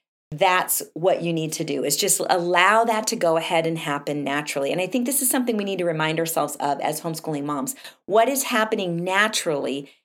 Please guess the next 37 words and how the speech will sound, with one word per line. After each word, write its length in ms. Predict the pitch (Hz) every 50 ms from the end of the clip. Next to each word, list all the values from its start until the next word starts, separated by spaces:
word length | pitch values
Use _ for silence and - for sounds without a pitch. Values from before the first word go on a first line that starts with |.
| _ _ -
in 200 | 156 151 147 143
my 160 | 139 143 143
family? 500 | 147 - 165 156 160 151 139 143 139 -
Am 120 | 160 170
I 120 | 170 180 170
fighting 440 | - - 214 214 233 240 247 233
something 680 | 226 - - 202 180 175 - - 175 170 165 165 165 160 - _ _ _ _ _ _
that's 380 | 165 185 185 175 - - - -
got 220 | - 180 165 165
a 60 | 165 175
natural, 760 | 175 170 165 170 170 165 - - 185 160 156 156 - - - _ _ _ _
that 100 | - 190
our 100 | 196 190
family 320 | 190 - 208 202 202 214 208
has 160 | 214 180 185
a 40 | 185
natural 400 | 180 165 160 165 165 - 170 160
bent 420 | 151 - 170 156 151 - - -
towards 320 | - - 143 135 139 - -
or 140 | - 165
is 280 | - - 170 170 165 -
heading 440 | - - - 190 180 175 160 151 147
towards? 380 | - - 147 135 - - - -
And 160 | 208 208 208
you 80 | 202 220
know 100 | 220 220
what? 120 | 240 240
It's 140 | 220 226 -
okay 340 | 226 233 - - - 240 240
to 80 | 220 -
go 300 | 170 160 190 170 180 208
with 240 | 196 180 165 170
that, 320 | - - - - - - - -
okay? 340 | 175 170 - 202 185 196 214
Unless 260 | 196 190 196 - -
it's 120 | - - -
causing, 520 | - - 208 208 190 185 170 160 151 156